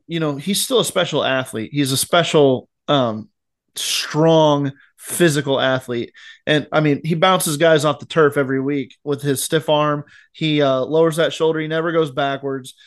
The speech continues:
So I would say that's definitely his biggest strength. I agree with you. The flaw was, um, you know, being able to create. Um, we saw that a lot at Alabama.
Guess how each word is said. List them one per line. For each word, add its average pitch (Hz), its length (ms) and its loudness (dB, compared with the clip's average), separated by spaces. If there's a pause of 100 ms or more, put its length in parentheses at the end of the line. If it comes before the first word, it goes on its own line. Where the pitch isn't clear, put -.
(140)
So - 160 0
I 165 140 6
would 202 120 4
say 180 140 0
that's 170 320 0
definitely 165 420 -2
his 147 160 -2
biggest 139 280 -6
strength. 139 360 -8 (280)
I 226 120 2
agree 180 200 2
with 165 140 2
you. 147 140 0
The 135 120 -2
flaw 160 360 0
was, 139 300 -4 (180)
um, 143 240 -2
you 151 100 -4
know, 147 80 -2
being 160 200 -2
able 160 140 -4
to 135 60 -2
create. 151 600 -4 (400)
Um, 131 480 -2 (280)
we - 300 -8
saw 190 220 -2
that 165 140 2
a 147 40 2
lot 147 240 2
at - 60 -4
Alabama. 180 600 -2